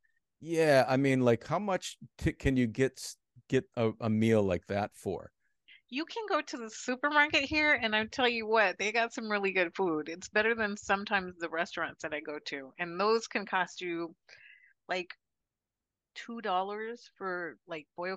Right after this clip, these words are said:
Speaker 2: guisado, or if you buy a sancocho in, in a grocery store, it's, like, four dollars. It's, it's really reasonable.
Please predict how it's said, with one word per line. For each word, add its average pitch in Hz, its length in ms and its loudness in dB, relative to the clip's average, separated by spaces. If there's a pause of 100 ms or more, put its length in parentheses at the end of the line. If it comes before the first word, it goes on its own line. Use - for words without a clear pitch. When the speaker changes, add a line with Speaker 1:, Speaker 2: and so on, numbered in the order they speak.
Speaker 2:
guisado, 147 760 -4
or 160 200 -6
if 156 240 -16
you 190 180 -16 (200)
buy 202 120 0
a 220 100 -2
sancocho 175 720 -6
in, 151 220 -18
in 175 180 -8
a 165 100 -10
grocery 156 460 -12
store, 147 280 -8
it's, - 180 -14
like, 170 140 -8 (120)
four 160 160 -8
dollars. 127 560 -14
It's, - 300 -20
it's - 200 -20
really 180 420 -14 (120)
reasonable. 160 640 -12